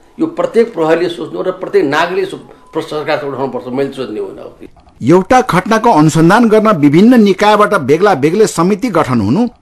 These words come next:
Speaker 2: टोलीहरू बीच समन्वय नहुनु र राजनीतिक आस्थाका आधारमा व्यवहार गरिनु लगायतका विषयले पनि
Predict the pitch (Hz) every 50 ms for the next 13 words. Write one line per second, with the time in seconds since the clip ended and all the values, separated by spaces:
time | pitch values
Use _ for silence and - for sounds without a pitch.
0 | _ _ _ _ - 185 208 226 247 277 269 202 - 156 180 196 175 131 156 180
1 | - - - 190 196 196 202 190 175 160 147 147 139 131 135 139 131 135 165 220
2 | - - _ _ _ _ - 101 139 160 202 208 247 247 226 294 269 - 233 -
3 | 151 175 180 - 202 202 202 220 220 - 87 147 151 165 175 175 190 208 190 143
4 | 143 156 160 180 208 226 185 151 180 180 190 185 185 202 190 175 170 151 160 170
5 | 170 170 - - 180 160 139 123 135 - - 170 143 135 147 143 - 117 113 151
6 | 208 226